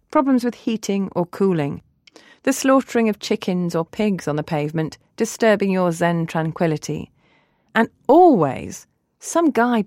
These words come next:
bashing a piece of tin outside at daybreak for no particular reason. All the stuff that allegedly broadens your mind,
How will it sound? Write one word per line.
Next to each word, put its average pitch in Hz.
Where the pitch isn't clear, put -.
bashing -
a 247
piece 196
of 175
tin 285
outside 151
at -
daybreak 202
for 233
no 262
particular 233
reason. 262
All 330
the 311
stuff 285
that 240
allegedly 233
broadens 196
your 180
mind, 156